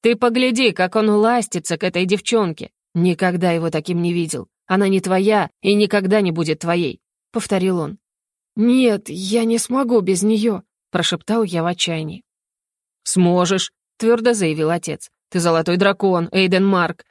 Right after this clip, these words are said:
самый магически сильный из всех. Будь эта девушка твоей истинной парой, ваша метка проявилась бы сразу, как только ты к ней прикоснулся. Другим драконам для активации связи нужен более тесный контакт.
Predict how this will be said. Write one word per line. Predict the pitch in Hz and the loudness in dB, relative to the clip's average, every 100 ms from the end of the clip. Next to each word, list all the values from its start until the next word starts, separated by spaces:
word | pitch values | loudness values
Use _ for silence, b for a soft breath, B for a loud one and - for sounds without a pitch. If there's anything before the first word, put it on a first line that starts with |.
| - | -8
самый | - 196 226 | -2 2 4
магически | 214 196 190 202 - 185 | 2 0 0 -2 -2 -4
сильный | - 185 202 220 | -2 0 2 2
из | 220 | 0
всех. | - - 175 170 _ _ - | -4 -4 -4 -4 _ _ 0
Будь | 202 208 | 2 2
эта | 208 202 | 0 2
девушка | 208 196 - 190 | 2 0 -4 -2
твоей | 190 202 | 0 0
истинной | 220 185 190 190 180 | -2 -2 -2 -2 -2
парой, | 254 254 170 - | -2 0 -2 -4
ваша | 180 170 165 | -4 -2 0
метка | 185 196 180 | -2 -2 -4
проявилась | 185 180 185 196 190 | -2 0 2 2 0
бы | 180 | 0
сразу, | 190 214 220 208 165 | -2 0 2 0 -2
как | 160 156 | -4 -4
только | 196 190 180 | -2 -2 -4
ты | 180 | -6
к | 175 | -2
ней | 190 180 | 0 0
прикоснулся. | 190 180 202 - 208 180 156 - _ _ _ - | -2 -2 -2 0 -2 -2 -6 -14 _ _ _ -2
Другим | 175 185 233 247 | 0 2 2 2
драконам | 190 202 214 185 165 | 0 0 0 0 -2
для | 170 185 | 0 -2
активации | 185 - 208 190 190 | -2 -2 0 0 -2
связи | 180 196 180 170 | -2 -2 -2 0
нужен | 202 196 196 | 0 2 0
более | 180 214 202 | 2 2 2
тесный | 196 220 196 196 | 0 -2 0 -2
контакт. | 202 226 220 151 - | -2 -2 -2 -6 -8